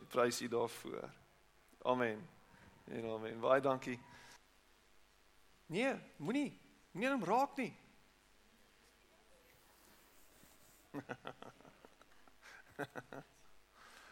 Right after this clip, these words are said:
Dit is al 'n bietjie koeler as laas week, is dit nie? Amen. Ons het rarig gebid dat dit koeler sal wees. En toe die Here vir ons 'n hemelse aircon gegee vandag.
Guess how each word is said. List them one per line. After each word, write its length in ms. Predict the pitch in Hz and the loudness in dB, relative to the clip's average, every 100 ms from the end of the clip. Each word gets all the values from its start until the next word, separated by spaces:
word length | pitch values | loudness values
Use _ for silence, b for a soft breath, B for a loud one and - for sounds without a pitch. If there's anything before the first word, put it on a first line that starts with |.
| B B B B B B B B B B - - - - - | B B B B B B B B B B -20 -20 -20 -20 -8
Dit 120 | 143 | -2
is 20 | 147 | 0
al 100 | 156 | 2
'n 40 | |
bietjie 220 | 156 170 | 0 -4
koeler 240 | - 233 190 | -2 2 2
as 120 | 123 | 4
laas 420 | 123 123 147 127 | 6 6 4 -2
week, 280 | 110 - - | -6 -6 -6
is 100 | - | -10
dit 140 | - | -8
nie? 240 | - 156 247 - - - B B B - - | -6 -6 -8 -14 -20 -20 B B B -12 -2
Amen. 800 | 147 131 117 110 107 104 104 123 - - | 0 0 -2 -6 -8 -12 -14 -18 -18 -14
Ons 120 | 160 | -8
het 120 | 160 | -2
rarig 280 | 160 185 - | 2 2 2
gebid 360 | 139 117 131 - - - - | -2 4 4 4 -10 -20 -18
dat 220 | - 127 | -6 -4
dit 160 | 123 - | -4 -2
koeler 300 | 139 127 107 | 4 4 4
sal 220 | 127 117 | -2 -2
wees. 420 | 110 - - - - B B B B B B - | -4 -6 -6 -8 -10 B B B B B B -12
En 80 | |
toe 100 | 143 165 | -6 -2
die 80 | |
Here 180 | 160 175 | 4 4
vir 160 | 175 160 | 4 -2
ons 140 | 147 | -2
'n 80 | 143 | -2
hemelse 500 | 131 214 214 196 160 | 0 2 4 2 2
aircon 500 | 147 143 139 135 120 | 2 2 2 -2 -2
gegee 360 | - - - 113 | -8 -12 -8 -8
vandag. 600 | - - 113 - - | -10 -10 -10 -10 -16